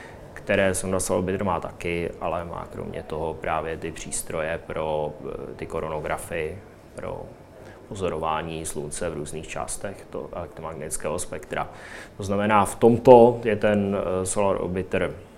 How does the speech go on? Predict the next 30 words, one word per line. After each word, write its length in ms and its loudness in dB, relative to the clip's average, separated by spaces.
určitě 540 -2
podstatně 460 -4
lépe 320 4
vybaven. 760 4
Na 100 -6
druhou 220 0
stranu 460 -4
přímo 360 -6
v 100 -12
té 360 -2
naší 300 -4
fyzice 480 -2
toho 180 -2
slunečního 580 -6
větru 400 -4
je 120 -2
to 120 -8
pro 180 -8
nás 180 -2
konkurence, 600 -2
ale 320 0
my 120 6
můžeme, 580 6
jako 440 0
už 220 -8
v 40 -8
současné 540 -2
době 400 -2
plánujeme, 760 -2
eh, 1200 -8